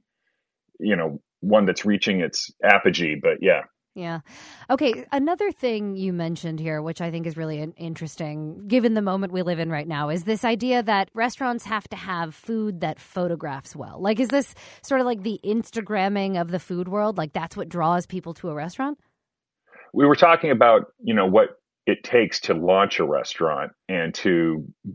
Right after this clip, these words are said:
Speaker 1: you know, worm your way into the collective consciousness. And I think that food that photographs well is, is more important than ever. Um, it's that, you know, that foot in the door that you need to, to get your, you know, to get that initial,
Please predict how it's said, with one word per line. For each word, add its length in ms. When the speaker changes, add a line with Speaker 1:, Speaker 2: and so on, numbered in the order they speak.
Speaker 1:
you 180
know, 140
worm 380
your 120
way 220
into 240
the 340
collective 460
consciousness. 840
And 140
I 60
think 340
that 300
food 260
that 120
photographs 560
well 320
is, 340
is 120
more 180
important 440
than 120
ever. 340
Um, 440
it's 200
that, 240
you 140
know, 60
that 180
foot 180
in 60
the 60
door 340
that 160
you 80
need 360
to, 440
to 100
get 160
your, 340
you 120
know, 120
to 120
get 260
that 200
initial, 720